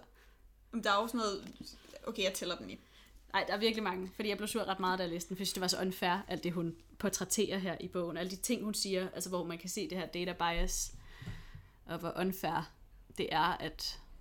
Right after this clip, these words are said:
Speaker 2: at vores verden er blevet struktureret sådan. Og det falder igen tilbage på noget af det, vi snakkede om i sidste specialafsnit, om at nogle af de her,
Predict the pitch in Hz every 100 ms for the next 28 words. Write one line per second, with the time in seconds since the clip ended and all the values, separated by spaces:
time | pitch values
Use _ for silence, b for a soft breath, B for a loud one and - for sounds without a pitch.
0 | - - - - - 170 165 165 165 160
1 | 175 170 165 - 170 - 160 143 - 151
2 | 156 - - - - 175 175 - - -
3 | 180 175 - 180 170 165 165 190 165 160
4 | 175 165 165 165 160 151 151 - - 233
5 | 240 226 214 202 175 170 180 170 - B
6 | B B B 165 175 170 180 185 185 175
7 | 175 156